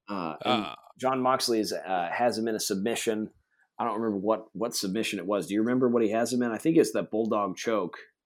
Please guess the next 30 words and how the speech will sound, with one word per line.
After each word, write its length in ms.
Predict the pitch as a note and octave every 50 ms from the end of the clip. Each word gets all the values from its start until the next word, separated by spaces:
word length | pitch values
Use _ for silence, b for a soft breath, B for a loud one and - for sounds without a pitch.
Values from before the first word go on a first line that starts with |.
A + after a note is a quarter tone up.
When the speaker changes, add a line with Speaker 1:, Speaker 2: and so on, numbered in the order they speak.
| _ _ -
Speaker 2:
Yeah, 260 | C#3 C#3 C3+ B2+ A#2
it 60 | A2+ A2+
is. 280 | A2+ A2 - - - _ _ _ _ _ _ _ -
Speaker 1:
And, 320 | A2 G#2+ G#2 G2+ G2 F#2+
uh, 300 | F#2+ F2+ F2 E2+ E2 E2 - - _ _ _ _ _ _ _ _ _ _ _ _ _ _ _ _ -
he, 220 | A#2 A#2 G#2+ G#2 - -
Lance 400 | A2 F#2+ A#2 B2+ C3+ B2+ - B2+
Archer 240 | B2+ B2+ B2 -
gets 300 | G#2+ F#2 A#2+ A#2 - -
to 80 | - G2+
the 100 | F#2+ F#2
rope, 340 | G2 A2 A#2+ A#2+ A2 - - - - _ -
and 100 | F#2 F#2
the 60 | F#2
referee 340 | G#2+ A#2 A#2 - A2+ A2+ A#2
looks 200 | A2+ A2+ G#2 -
at 40 | G#2
him 60 | G2+
and 80 | F2+
says, 100 | E2+ F#2
"I 140 | F#2 F#2+ A2+
can't 240 | - - A#2 G2+ F#2
do 120 | F#2+ A2
anything 300 | A#2 G#2 F2 - F#2+ F2+
for 160 | E2+ - G2 G2
you. 60 | F#2+
It's 120 | - -
no 140 | G2+ G#2 G2+
disqualification." 1040 | F#2+ F#2+ - - - G#2+ G2+ F#2+ - - E2+ - G2 G#2 G#2+ - - D2+ D#2+ F#2 - _ _ _ _ _ _ _ _ _ _ _ _ _ -
Um, 540 | G#2+ G#2 G2 F2 D#2 C#2 B1+ B1+ B1+ C2